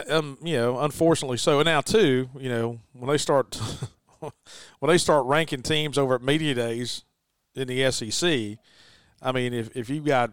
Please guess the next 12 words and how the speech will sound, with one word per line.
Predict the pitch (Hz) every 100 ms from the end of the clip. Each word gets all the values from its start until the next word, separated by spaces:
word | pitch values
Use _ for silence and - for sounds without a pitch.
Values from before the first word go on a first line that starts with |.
| _ -
you | 139 131
know, | 110 107 104
a | 110
website | 113 156 165 - 95 98 127 - _ _ _
of | 120 113 107 - _ _
gobstopperfootball | 127 135 135 - 139 131 113 139 - 123 120
dot | 120 113
com, | - 156 120 113
you | 123
get | 135
a | 101
vote. | 113 107 85 -